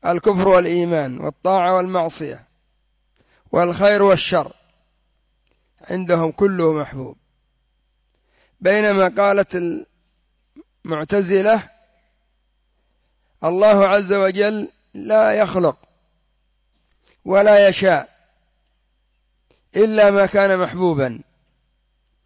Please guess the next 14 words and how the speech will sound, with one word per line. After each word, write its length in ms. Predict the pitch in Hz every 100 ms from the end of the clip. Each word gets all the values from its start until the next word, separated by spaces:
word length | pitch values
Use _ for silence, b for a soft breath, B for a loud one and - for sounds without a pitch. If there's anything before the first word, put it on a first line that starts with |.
| b b b
إذن 320 | 165 185 196 180
هذا 300 | 208 226 208
الشر 520 | - 220 214 175 - -
الذي 360 | 175 185 196 196
هو 240 | 208 208
منتشر 420 | 196 190 202 196
في 80 | 165
العالم 400 | 175 185 202 202
ما 100 | 208
خلقه 440 | 180 165 151 139 131
الله 260 | 120 110 _ _ _ _ _ _ _ _ _ _ _ _ _ _ _
ولا 320 | 156 175 180
شاءه 480 | 156 190 190 165 147
الله، 260 | 143 131